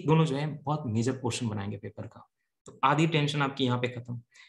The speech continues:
Economic and social development, sustainable development, poverty, demographic, social sector initiative, जो भी है ये sector, ये, ये वाले में current affair बहुत important होता है। Current affair again आपको तीन चार साल का दिया जाएगा, आप चिंता मत करिए।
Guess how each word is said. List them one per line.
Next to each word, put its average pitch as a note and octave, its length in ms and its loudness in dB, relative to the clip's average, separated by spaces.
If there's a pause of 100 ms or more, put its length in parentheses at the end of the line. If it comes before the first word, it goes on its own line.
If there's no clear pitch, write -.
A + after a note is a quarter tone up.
(240)
Economic E3+ 500 6
and F#3+ 100 2
social E3 360 2
development, D#3+ 440 2
sustainable D3+ 500 0
development, D3 480 0
poverty, C#3 460 4
demographic, C3+ 500 2
social C3+ 320 -2
sector C3+ 260 -4 (100)
initiative, B2+ 380 -2
जो D3 200 2
भी C#3+ 160 -2
है A#2 120 -6 (480)
ये G3+ 100 8
sector, E3 500 0
ये, F3+ 100 6
ये F#3 500 6
वाले C#3 240 2
में F3 200 -4
current E3 340 2
affair D3+ 240 -2
बहुत C3 220 0
important A2 460 -4
होता - 240 -16
है। - 60 -20 (680)
Current F3+ 260 6
affair F3 280 2
again G3+ 220 2
आपको - 240 0
तीन C#3 220 -4
चार B2+ 160 2
साल A#2 200 -4
का - 220 -6 (680)
दिया A2+ 320 2
जाएगा, G#2+ 320 2
आप F2 140 0
चिंता A2+ 240 0
मत A2+ 220 -2
करिए। F3+ 260 -2